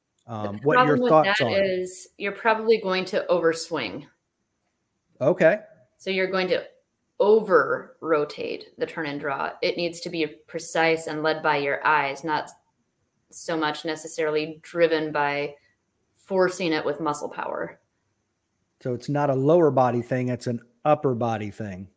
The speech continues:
Speaker 2: Yes, you snap your eyes to the target and your body will naturally unwind.
Speaker 1: Well, now I know I've been doing it wrong.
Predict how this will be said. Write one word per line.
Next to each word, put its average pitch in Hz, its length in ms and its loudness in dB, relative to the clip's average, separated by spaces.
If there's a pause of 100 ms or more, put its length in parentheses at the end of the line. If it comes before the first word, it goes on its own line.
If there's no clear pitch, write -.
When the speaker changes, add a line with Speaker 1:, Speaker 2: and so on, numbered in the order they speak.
(280)
Speaker 2:
Yes, 160 460 2
you 190 140 -2
snap 196 440 -2
your 196 120 4
eyes 175 200 4
to 185 100 -6
the 170 60 2
target 190 520 2
and 170 100 -2
your 165 100 2
body 165 280 4
will 156 140 -2
naturally 151 480 -4
unwind. 143 500 -8 (1800)
Speaker 1:
Well, 98 220 -14
now 110 260 -8
I 120 60 -4
know 110 200 -6
I've 110 160 -4
been 107 80 -6
doing 107 160 -4
it 104 60 -8
wrong. 85 300 -14